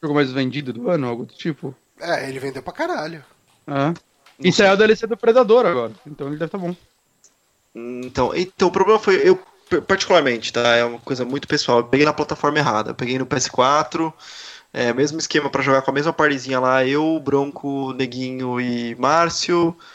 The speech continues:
Speaker 3: Os caras não animaram de, de continuar o jogo e eu não consegui jogar sozinho porque,
Speaker 2: É, o
Speaker 3: cara,
Speaker 2: Wildlands é de
Speaker 3: P S quatro é uma
Speaker 2: março,
Speaker 3: merda,
Speaker 2: então.
Speaker 3: velho. Oi?
Speaker 2: O Wildlands é de março.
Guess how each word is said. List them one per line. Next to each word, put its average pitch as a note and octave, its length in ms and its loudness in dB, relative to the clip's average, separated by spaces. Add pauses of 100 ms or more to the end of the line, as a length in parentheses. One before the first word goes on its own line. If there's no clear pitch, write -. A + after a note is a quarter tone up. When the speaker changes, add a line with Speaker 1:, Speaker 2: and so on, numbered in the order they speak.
(420)
Speaker 3:
Os - 80 -10
caras D#3+ 220 2
não D#3 100 -8
animaram D3 500 2
de, C3+ 260 -10
de B2+ 100 -14
continuar C3 420 -4
o C3 80 0
jogo E3 720 0
e D3 480 -2
eu D#3 140 6
não E3+ 180 -2
consegui D#3 400 -6
jogar D3 220 0
sozinho D3 520 -2
porque, D3+ 680 -2 (280)
Speaker 2:
É, F3+ 100 -6
o E3+ 40 0
Speaker 3:
cara, D#3+ 180 2
Speaker 2:
Wildlands D3+ 320 -4
é E3+ 40 -6
de - 0 -
Speaker 3:
P F#3 40 -4
S - 20 -6
quatro D#3 220 2
é F3 40 0
uma D#3+ 100 4
Speaker 2:
março, C#3 140 0
Speaker 3:
merda, B2+ 180 -4 (120)
Speaker 2:
então. A#2+ 40 -2
Speaker 3:
velho. A#2+ 260 -4 (460)
Oi? F#3 240 2 (580)
Speaker 2:
O C3+ 120 -12
Wildlands D3 440 -8
é F3+ 40 -8
de F3+ 120 -12
março. D#3 520 -8